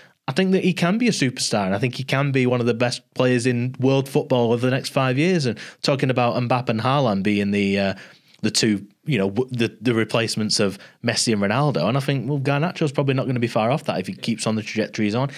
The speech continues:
I know it sounds completely outrageous to make that sort of statement, but that's, that's how, how excited I am for this player. And I don't want it to come across like I'm bigging him up, because I hate the idea of bigging a player up beyond their, their ceiling. But I, I do think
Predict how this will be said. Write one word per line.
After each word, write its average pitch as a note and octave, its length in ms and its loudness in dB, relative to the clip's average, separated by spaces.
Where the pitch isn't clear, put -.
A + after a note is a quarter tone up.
I B2+ 60 2
know E3 120 2
it C#3+ 80 0
sounds D#3 220 0
completely C#3 420 2
outrageous B2 600 2
to A#2+ 100 -2
make A2+ 220 0
that A2+ 160 -2
sort G#2 180 0
of G#2+ 80 -2
statement, B2 480 0
but A2+ 220 0
that's, - 280 0
that's - 360 -2
how, C3+ 380 2
how C#3+ 200 0
excited C#3 540 0
I A2+ 180 2
am C3 200 0
for C3+ 80 0
this C3 160 0
player. B2+ 260 2
And A2 80 2
I G#2+ 40 2
don't C#3+ 160 2
want C#3 100 0
it A#2+ 80 -4
to B2 80 0
come A2+ 180 0
across A2+ 320 0
like G#2 300 0
I'm A#2+ 140 -2
bigging A#2 280 2
him A2 140 2
up, A#2+ 180 2
because G2+ 200 -2
I F2+ 60 -2
hate C#3+ 380 0
the A#2+ 120 2
idea A2 340 2
of G2+ 140 -4
bigging G#2+ 240 0
a G2+ 40 -2
player G#2 360 2
up - 100 -4
beyond G#2 340 2
their, G2 240 0
their G#2 220 0
ceiling. C3 500 2
But G#2+ 340 -6
I, A#2 60 -2
I A#2 40 0
do D3 260 0
think C#3 480 -2